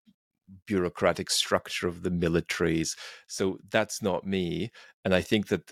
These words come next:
th-, the fact that I'm engaging in a public intellectual activity rather than informing people about a c-,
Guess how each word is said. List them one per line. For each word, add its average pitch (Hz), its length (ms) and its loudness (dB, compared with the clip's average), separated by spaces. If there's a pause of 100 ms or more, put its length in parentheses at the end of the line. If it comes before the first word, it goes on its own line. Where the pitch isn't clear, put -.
(140)
th-, - 400 -16
the 98 120 -10
fact - 360 -2
that - 180 -6
I'm 92 160 -2
engaging 90 480 -2
in 90 80 -2
a - 160 -8
public 90 240 -4
intellectual 101 580 -2
activity 82 800 -4
rather 87 200 2
than 90 120 2
informing 87 540 4
people 87 260 -2
about 80 240 2
a 80 40 -6
c-, - 160 -18